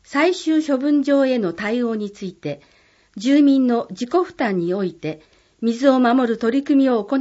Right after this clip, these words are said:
っている現状の改善が必要と考えるが、見解を伺う。回答。最終処分場に起因する問題や懸念に対して、地域住民が積極的に取り組まれていることは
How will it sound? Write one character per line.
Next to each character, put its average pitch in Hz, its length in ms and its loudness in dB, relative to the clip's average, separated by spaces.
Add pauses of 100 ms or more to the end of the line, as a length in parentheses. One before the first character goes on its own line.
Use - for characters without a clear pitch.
っ 277 60 -2
て 277 180 -6
い 247 120 -2
る 185 100 -2
現 233 280 0
状 254 160 -2
の 240 160 -2
改 240 240 -4
善 240 220 -6
が 220 120 -6
必 240 220 -10
要 262 160 -2
と 247 100 -8
考 208 320 -6
え 180 100 -4
る 151 120 -8
が、 139 200 -10 (560)
見 277 240 0
解 233 260 -4
を 190 100 -2
伺 170 380 -6
う。 147 120 -14 (880)
回 247 300 -2
答。 208 420 -2 (520)
最 285 320 -2
終 311 300 -2
処 254 140 0
分 285 220 2
場 269 200 0
に 247 200 0
起 262 140 -4
因 277 160 2
す 277 140 -8
る 240 120 -2
問 233 260 0
題 220 220 -4
や 214 100 -6
懸 254 200 -2
念 233 220 0
に 151 120 -4
対 165 220 -8
し - 160 -20
て、 156 200 -10 (560)
地 302 240 4
域 311 200 2
住 277 200 0
民 190 240 -2
が 160 220 -6 (320)
積 233 280 0
極 311 260 -2
的 294 260 -2
に 262 140 0
取 262 200 0
り 285 60 -4
組 294 100 0
ま 294 100 0
れ 240 120 -2
て 202 120 -6
い 214 140 -6
る 240 100 -4
こ 226 140 -6
と 190 140 -4
は 156 160 -8